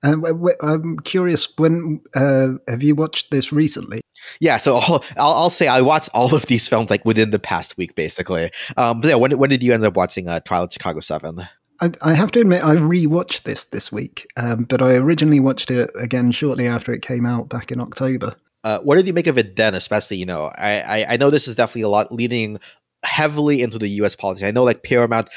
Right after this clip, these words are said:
Speaker 2: specifically sold this to Netflix because, uh, there's a, I, on the box office subreddit, there was a, there was an article about, like, people to, most likely to go to theaters in the States weren't the people most likely to want to see a Trial of Chicago Seven,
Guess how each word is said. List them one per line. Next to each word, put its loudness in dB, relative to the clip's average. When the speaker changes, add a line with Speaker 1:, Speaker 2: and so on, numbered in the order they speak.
Speaker 2:
specifically -4
sold -2
this -8
to -20
Netflix -2
because, -2
uh, 2
there's 2
a, 0
I, 2
on 0
the 0
box 0
office -2
subreddit, -4
there 0
was -2
a, 4
there 4
was 2
an 2
article 2
about, 0
like, -2
people 0
to, -10
most 2
likely -2
to -2
go 2
to -2
theaters -4
in -18
the -6
States -6
weren't 4
the -2
people 0
most 2
likely 0
to -2
want 2
to -2
see -4
a 2
Trial 0
of -4
Chicago -6
Seven, -2